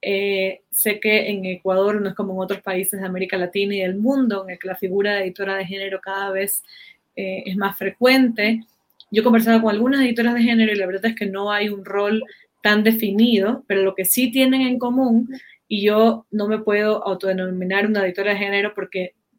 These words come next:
no es lo único que hago, hago muchas otras cosas dentro de G K, pero siempre soy como muy alerta a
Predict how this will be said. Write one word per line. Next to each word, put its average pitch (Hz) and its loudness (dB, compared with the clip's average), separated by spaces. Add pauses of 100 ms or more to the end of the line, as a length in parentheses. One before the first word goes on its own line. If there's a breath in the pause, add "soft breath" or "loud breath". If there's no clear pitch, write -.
(340)
no 202 -6
es 202 -4
lo 202 6
único 202 -2
que 196 0
hago, 202 2
hago 185 -2 (100)
muchas 202 -8
otras 196 -8
cosas 196 -6
dentro 196 -2
de 196 0
G 214 -4
K, 226 2 (300 loud breath)
pero 202 2
siempre 226 6
soy 226 2
como 214 2
muy 214 6
alerta 214 2 (140)
a 196 2